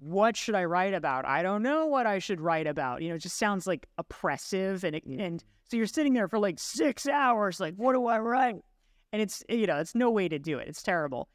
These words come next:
Speaker 1: So I'm a big fan of having people capture their ideas when they have them,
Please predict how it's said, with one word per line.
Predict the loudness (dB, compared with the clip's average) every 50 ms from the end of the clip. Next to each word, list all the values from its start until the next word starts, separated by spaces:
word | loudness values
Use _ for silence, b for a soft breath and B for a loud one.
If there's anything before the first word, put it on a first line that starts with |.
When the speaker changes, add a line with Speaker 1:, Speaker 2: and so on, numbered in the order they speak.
| _ _ -16
Speaker 1:
So | -8 -2 0 0 0
I'm | 0 0 0 0 0
a | 0
big | 0 0 -2 -2
fan | -2 -2 -2 -2 0 0 0 -2 -2 -4 -8 _ _ _ _ _ -2
of | -2 0
having | 0 2 2 2 4 4 4 2
people | 2 2 0 2 0 0 0 -2
capture | -8 -6 -2 0 0 0 0 -2 -2 0 2 2 2
their | 2 2 0 0 0
ideas | 0 0 0 0 0 0 -2
when | -4 -4 -2 -2 -2
they | -4 -6
have | -6 -4 -2 0 0 0 0
them, | -2 -4 -4